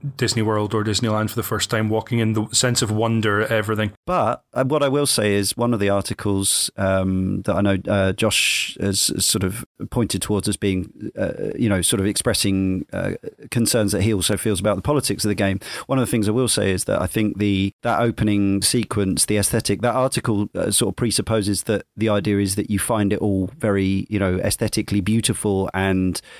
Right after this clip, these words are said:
Speaker 2: like, uh, a utopian kind of ideal, that it's actually working. But I didn't,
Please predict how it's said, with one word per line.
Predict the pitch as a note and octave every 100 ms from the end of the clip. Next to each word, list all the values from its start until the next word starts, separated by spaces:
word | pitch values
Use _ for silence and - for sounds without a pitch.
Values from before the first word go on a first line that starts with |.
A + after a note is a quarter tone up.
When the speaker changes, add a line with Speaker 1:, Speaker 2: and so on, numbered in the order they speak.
| - -
Speaker 2:
like, | G2 - - -
uh, | G#2 F#2+ F#2 F2+ F#2
a | G#2
utopian | G2 G2 - G#2+ - G#2 G2 F#2+
kind | - G#2+ G2
of | F#2+ -
ideal, | G2 F2+ C3 G#2
that | F#2+ F#2+
it's | -
actually | G#2+ - G2 G2
working. | A#2 - F#2+ F#2
But | G#2+ G2+
I | G#2 A#2
didn't, | G#2 A#2 G#2+ G2